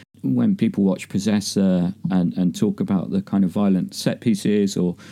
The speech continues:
when people are shocked by stuff in Human Centipede two, how do you feel, uh, uh, do you wish that your work was just part of a more kind of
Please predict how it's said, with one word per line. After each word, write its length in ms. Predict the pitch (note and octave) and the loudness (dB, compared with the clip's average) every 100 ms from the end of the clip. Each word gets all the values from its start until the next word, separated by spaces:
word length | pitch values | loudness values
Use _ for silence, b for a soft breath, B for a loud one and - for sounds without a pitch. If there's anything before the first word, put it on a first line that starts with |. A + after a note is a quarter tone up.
| B B - | B B -10
when 320 | - G#3+ G2 | -4 0 2
people 240 | G2 G#2+ F2+ | 2 2 0
are 40 | |
shocked 520 | - A#2 G#2+ - - - | 0 0 0 -4 -16 -2
by 180 | F#2+ | 0
stuff 360 | F2+ - F#2+ - | 0 -2 -4 0
in 240 | F#2 F#2 - | 0 0 -4
Human 320 | - A2 F#2 | -4 0 2
Centipede 520 | - G2+ - - F2 | 2 -2 -2 -2 -4
two, 380 | - - F#2+ F2 - B B B - - - - | -2 0 2 0 -4 B B B -20 -20 -20 -8
how 180 | A#2+ C3 | -2 -2
do 160 | A#2+ A#2+ | 0 2
you 180 | A#2+ A#2 | 4 2
feel, 540 | - G#2+ G2+ G2 F#2 - - | 2 2 4 4 2 -4 -18
uh, 60 | - - | -16 -4
uh, 240 | G#2 - - A#2+ - | -4 -4 -6 -8 -2
do 100 | A#2 | 2
you 100 | A2+ | 2
wish 300 | G#2 G#2+ - | 2 0 -2
that 120 | - | -2
your 160 | G2+ G#2+ | 2 2
work 420 | G2+ G#2 G2+ - | 2 2 0 -2
was 140 | A2+ - | -4 0
just 300 | A2 G2 - B B B - | -2 -2 -10 B B B -20
part 280 | - G2+ G#2 | -4 -2 0
of 100 | G2+ | 0
a 80 | G#2 | 2
more 300 | G#2 G#2 G2 | 4 2 0
kind 280 | - G2 G2 | 0 2 4
of 280 | F#2+ - | 2 0